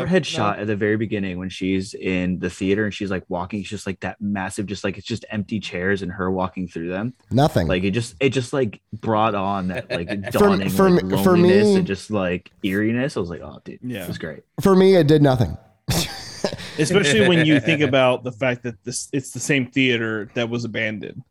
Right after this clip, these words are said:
Speaker 2: that where she was actually watching the movie. So, like, I mean, I, I like, I, I agree with your, your points, George. I like that it's about a cursed film that's been banned, that no one's, you know, people died watching.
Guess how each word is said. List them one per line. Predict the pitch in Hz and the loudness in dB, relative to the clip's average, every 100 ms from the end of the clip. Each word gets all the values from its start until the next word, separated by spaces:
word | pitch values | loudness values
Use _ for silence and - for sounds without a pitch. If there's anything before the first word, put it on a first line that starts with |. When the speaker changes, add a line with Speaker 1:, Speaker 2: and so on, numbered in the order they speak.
| _ _ | _ _
Speaker 2:
that | 120 117 | -4 -2
where | 117 110 | -4 -4
she | - | -4
was | 117 113 110 - 123 | -4 -4 -4 -6 -6
actually | 120 - 104 | -6 -8 -10
watching | 98 - 92 | -10 -12 -14
the | 78 | -14
movie. | 73 65 - _ _ _ _ _ _ - | -16 -18 -20 _ _ _ _ _ _ -2
So, | 135 | 0
like, | 123 120 _ - - | 0 -2 _ -10 -2
I | 240 | 0
mean, | 240 | 0
I, | 220 247 | 0 -2
I | 180 208 | 2 4
like, | 214 170 | 4 2
I, | 156 180 - | 0 -2 0
I | 170 | 2
agree | 185 165 160 | 2 2 -2
with | 135 123 _ | -2 -8 _
your, | 143 127 123 104 123 | -4 2 0 0 -4
your | 123 | -4
points, | - 113 107 | -4 -6 -6
George. | - 69 - | -8 -8 -2
I | 135 | 2
like | 139 135 151 - | 4 4 2 2
that | 165 156 | 2 4
it's | 143 | 0
about | 135 127 123 123 | -4 -2 -2 -2
a | 123 117 | -4 -6
cursed | - 131 123 - _ | -2 0 0 -8 _
film | 127 120 117 | -4 -2 -2
that's | 120 - | -4 -2
been | 120 117 120 | -2 -2 -2
banned, | 127 113 113 117 | -2 -2 -4 -6
that | 113 | -4
no | 120 | -4
one's, | 113 113 - | -4 -8 -12
you | 123 | -12
know, | 110 | -12
people | - 131 127 | -4 -4 -4
died | 123 127 123 120 | -2 2 2 0
watching. | 110 120 117 - 120 113 | -4 -6 -6 -4 -4 -6